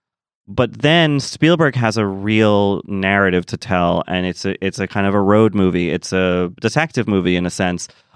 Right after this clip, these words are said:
Um, there are characters who are sort of colorful and some maybe not larger than life, but, you know, vibrant.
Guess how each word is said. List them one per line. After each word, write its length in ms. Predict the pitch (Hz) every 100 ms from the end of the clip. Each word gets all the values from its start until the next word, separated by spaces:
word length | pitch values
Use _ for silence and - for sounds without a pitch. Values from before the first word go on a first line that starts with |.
| _
Um, 440 | 107 101 95 95 87
there 180 | 101 98
are 100 | 98
characters 680 | - - 110 110 - 101 -
who 140 | 98
are 80 | 95
sort 220 | - 95
of 80 | 95
colorful 520 | - 127 123 - 101
and 140 | 92 -
some 220 | 95 92
maybe 180 | 90 92
not 260 | 156 -
larger 280 | 113 110 104
than 140 | 98
life, 260 | 92 90 -
but, 140 | 98 -
you 100 | 98
know, 220 | 90 87
vibrant. 480 | 104 110 95 90